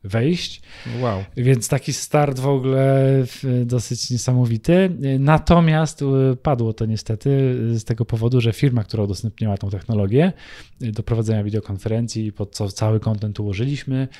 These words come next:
Speaker 1: została kupiona chyba przez Cisco, o ile dobrze pamiętam, i, i wciągnie-, wyciągnięta
Speaker 2: Aha.
Speaker 1: z rynku. Tak, więc,
Speaker 2: Aha.
Speaker 1: e, potem było tłumaczenie się, zwracanie kasy <laughs> i tak dalej. No po prostu nie mogliśmy tego, e, tego ciągnąć dalej.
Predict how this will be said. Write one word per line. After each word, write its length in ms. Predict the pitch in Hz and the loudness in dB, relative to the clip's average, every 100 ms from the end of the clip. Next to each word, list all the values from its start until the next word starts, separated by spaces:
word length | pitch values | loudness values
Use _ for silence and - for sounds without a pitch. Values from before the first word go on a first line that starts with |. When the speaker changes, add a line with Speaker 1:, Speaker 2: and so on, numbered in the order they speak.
| - - | -20 -12
Speaker 1:
została 340 | 113 113 110 | -6 -2 -2
kupiona 480 | - 135 127 131 120 | -4 -8 -6 -6 -6
chyba 180 | 95 101 | -8 -8
przez 300 | - 92 - | -6 -6 -4
Cisco, 340 | 160 - 170 | -4 -2 -2
o 60 | 156 | 0
ile 140 | 139 | 0
dobrze 220 | 131 123 127 | -2 -6 -8
pamiętam, 460 | 120 120 107 117 | -8 -8 -8 -6
i, 120 | 117 110 135 | -6 -8 -10
i 420 | 117 107 104 101 120 98 | -6 -4 -6 -8 -12 -16
wciągnie-, 440 | - 110 98 101 | -10 -8 -6 -6
wyciągnięta 440 | 101 104 98 113 101 | -8 -8 -4 -2 -2
Speaker 2:
Aha. 100 | 101 | -4
Speaker 1:
z 40 | |
rynku. 240 | 78 71 _ _ _ | -8 -14 _ _ _
Tak, 140 | 123 - | -16 -10
więc, 360 | 110 107 - 143 | -10 -8 -10 -8
Speaker 2:
Aha. 200 | 104 101 | -4 -4
Speaker 1:
e, 160 | 101 104 | -4 -4
potem 320 | 127 120 117 | -4 -2 -2
było 380 | 110 110 107 104 | -2 -4 -4 -6
tłumaczenie 540 | - 117 107 107 101 95 | -2 2 2 2 -2 -4
się, 100 | 98 | -6
zwracanie 460 | 107 101 110 110 | -6 -6 -6 -6
kasy 480 | - 95 - - 220 | -2 0 0 2 2
<laughs> 0 | |
i 40 | |
tak 280 | 185 165 139 | 4 0 0
dalej. 300 | 131 127 165 160 - - - - | -6 -6 -6 -8 -16 -16 -10 -4
No 60 | |
po 20 | |
prostu 240 | 135 131 143 | -4 -4 -4
nie 100 | 143 | -4
mogliśmy 440 | 135 127 123 123 | -4 -6 -10 -8
tego, 380 | 120 110 113 113 - - - - - - - | -6 -6 -4 -6 -10 -20 -18 -18 -18 -20 -2
e, 340 | 113 110 113 | 2 4 4
tego 240 | 110 110 110 | 4 2 4
ciągnąć 400 | 113 98 98 95 | 4 4 4 2
dalej. 280 | 82 - | -2 -4